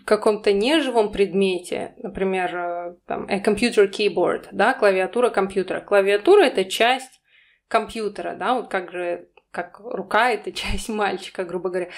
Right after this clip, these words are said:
Но с предметами мы притяжательный падеж не используем. Мы с вами говорили о том, что мы можем использовать предлог of, например, a keyboard of a computer. Но также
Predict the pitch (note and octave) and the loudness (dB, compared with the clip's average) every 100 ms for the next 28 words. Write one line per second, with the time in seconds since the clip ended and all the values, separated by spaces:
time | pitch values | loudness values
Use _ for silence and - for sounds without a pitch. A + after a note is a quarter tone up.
0 | - - A3+ C4+ - - G#3 G#3 C4 D#4+ | -16 -2 2 4 4 0 0 0 0 0
1 | A3+ F#3+ F3+ A#3 B3+ G#3 G#3 F#3 G#3+ G3+ | 0 0 0 0 0 -2 2 2 2 0
2 | F3+ F3+ F#3 G3 - F#3 G#3 - G3 - | -6 -4 -2 -2 -2 0 0 -2 -6 0
3 | G3 G3 F3+ E3+ - - - - - G#3+ | 0 0 -2 -8 -12 -20 -20 -20 -8 2
4 | G#3 A#3+ G#3 G3 - - - - G3+ G3+ | 4 6 4 2 -4 -10 -8 0 2 4
5 | G3 G3 C#4 D4+ G3+ B3 - G3+ F#3+ G#3+ | 2 2 2 2 2 0 0 -2 2 2
6 | G3+ F#3+ F#3 - G3 F#3+ F#3+ F#3 F#3+ F#3+ | 2 0 -2 0 2 0 0 2 2 2
7 | - F#3+ F#3 - - - B3 - G#3 F#3+ | 4 4 2 -6 -10 -4 -4 0 2 2
8 | F#3+ F#3 - _ _ _ _ _ _ - | 2 0 -4 _ _ _ _ _ _ -18
9 | - F3+ E3+ - - B3+ G#3 A3 A3+ A3+ | -6 -4 -4 -6 -4 -2 4 4 4 0
10 | - F#3+ F#3 F#3+ - - F#3+ F#3+ G3 G3 | -4 0 2 2 -2 -2 0 2 0 4
11 | G3+ G3 - - - D#4 F4 C4+ D4+ A#3+ | 2 4 0 -2 -2 2 4 4 4 2
12 | A3+ A3+ G3 F#3 | 0 2 2 0